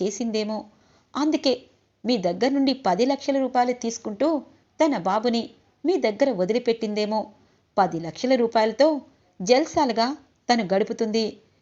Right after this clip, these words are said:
కనీసం బాబు మీద ప్రేమ లేదు. నిజంగా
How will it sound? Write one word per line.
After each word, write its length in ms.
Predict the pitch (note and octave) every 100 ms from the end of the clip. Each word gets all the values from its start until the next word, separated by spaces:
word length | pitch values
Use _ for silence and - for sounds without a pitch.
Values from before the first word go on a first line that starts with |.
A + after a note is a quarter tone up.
| _ _
కనీసం 460 | G3 F#3 B3 B3 A3 - _ _ _ F3+
బాబు 360 | A3+ C4+ E4
మీద 220 | D#4+ A#3 G#3+
ప్రేమ 400 | C4 F#3+ G3 A#3
లేదు. 360 | A3+ A3 A3+ G#3+ - _ _ -
నిజంగా 480 | F#3 A#3 A#3 A3+